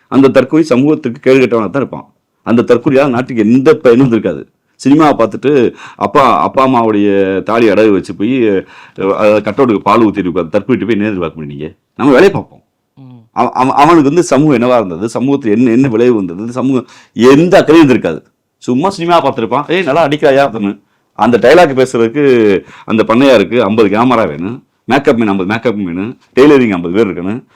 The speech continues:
Speaker 1: அந்த டைலாக் எழுதி கொடுக்குறது ஸ்கிரிப்ட் ரைட்டர் ஐம்பது பேர் வேணும், அதை வாசிச்சு காட்டுறதுக்கு பத்து ப-, ப்ராம்ப்ட் வேணும், அடுத்து மியூசிக் டைரக்டருக்கு அது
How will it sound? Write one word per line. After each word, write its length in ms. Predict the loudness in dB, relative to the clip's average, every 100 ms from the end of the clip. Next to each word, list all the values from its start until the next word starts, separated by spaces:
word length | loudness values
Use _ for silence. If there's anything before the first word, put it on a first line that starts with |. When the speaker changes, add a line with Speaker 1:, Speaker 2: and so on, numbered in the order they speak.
| _
Speaker 1:
அந்த 240 | -2 2
டைலாக் 180 | 4 4
எழுதி 240 | 2 0 0
கொடுக்குறது 160 | -2
ஸ்கிரிப்ட் 280 | -4 -4 -4
ரைட்டர் 220 | -2 -2
ஐம்பது 220 | -2 -2
பேர் 140 | -2 -2
வேணும், 360 | -2 -6 -8 -12 -14
அதை 240 | -2 2 4
வாசிச்சு 320 | 4 2 0
காட்டுறதுக்கு 640 | -2 0 -2 0 2 2 0 -10 -2
பத்து 480 | 0 4 4 4 2
ப-, 180 | -4 0
ப்ராம்ப்ட் 340 | 2 2 2
வேணும், 380 | -2 -2 -6 -10 _ _
அடுத்து 300 | 0 2 2
மியூசிக் 300 | 0 0 2
டைரக்டருக்கு 340 | 2 0 0
அது 260 | 2 2